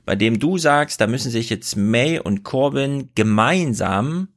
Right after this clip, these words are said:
zusammenfinden und einen Weg finden, während wir aber, wenn wir den politischen Naturgesetzen folgen, sagen, naja, aber diese Parteien, die sind seit zweihundert Jahren auf Konkurrenz getrimmt, die werden sich natürlich kein Millimeter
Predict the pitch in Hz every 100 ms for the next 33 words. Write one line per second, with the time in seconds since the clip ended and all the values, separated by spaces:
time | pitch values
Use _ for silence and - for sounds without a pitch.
0 | _ _ _ _ - 110 113 156 - 143
1 | 135 107 123 120 131 131 - 98 101 127
2 | 156 165 - 110 110 110 110 107 67 104
3 | 127 76 107 104 104 104 104 101 101 104
4 | 107 113 113 107 98 - 175 135 104 -
5 | 101 101 - 165 156 107 107 107 113 117
6 | - - - - 92 113 107 101 104 110
7 | 101 135 139 120 107 104 101 101 - 110
8 | 127 104 110 113 78 - 120 104 92 98
9 | 185 - 104 - 95 135 98 95 110 110
10 | 107 101 113 113 - 156 175 165 151 147
11 | 170 233 220 104 98